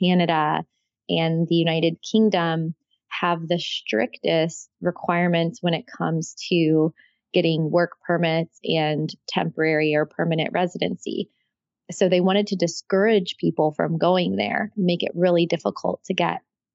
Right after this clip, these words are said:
But now with the digital nomad movement, we're seeing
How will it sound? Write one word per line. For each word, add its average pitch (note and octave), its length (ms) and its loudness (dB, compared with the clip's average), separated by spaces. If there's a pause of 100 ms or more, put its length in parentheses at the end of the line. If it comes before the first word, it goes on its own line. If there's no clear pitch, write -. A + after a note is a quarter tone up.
(480)
But F#3+ 200 0
now F#3+ 280 2
with G3 140 0
the F3+ 80 -2
digital F3 360 0
nomad F#3+ 420 2
movement, E3+ 360 0
we're F3 140 0
seeing E3+ 500 0